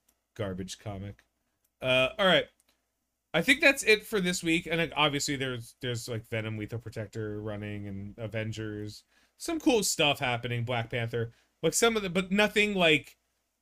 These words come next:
major is happening. I expect Black Panther to start picking up a little bit in, like,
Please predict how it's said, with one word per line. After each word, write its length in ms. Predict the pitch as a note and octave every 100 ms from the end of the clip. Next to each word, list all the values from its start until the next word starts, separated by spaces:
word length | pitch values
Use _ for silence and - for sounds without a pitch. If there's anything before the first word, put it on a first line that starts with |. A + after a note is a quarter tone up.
| -
major 680 | C#3+ D#3+ E3 D#3 D3 C#3+
is 120 | B2 B2
happening. 420 | B2+ A#2 B2 A#2+
I 100 | D#3+
expect 380 | E3 A#3 G#3 -
Black 260 | E3+ D#3
Panther 340 | E3 C3+ B2+ C3+
to 80 | A#2+
start 300 | - A#2 A#2
picking 280 | B2 B2
up 120 | A#2+ A#2+
a 60 |
little 260 | A#2 A#2 A2+
bit 240 | A#2 A2+
in, 140 | A#2 A2+
like, 320 | A2 -